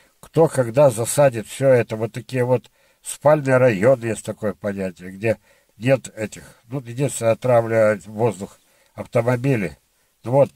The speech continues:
не сильно часто ездят, вот, смотрите, вот они.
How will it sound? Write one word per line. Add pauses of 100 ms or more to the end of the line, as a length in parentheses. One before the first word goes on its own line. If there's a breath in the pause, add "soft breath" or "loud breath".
(120)
не
сильно
часто
ездят,
вот,
смотрите,
вот
они.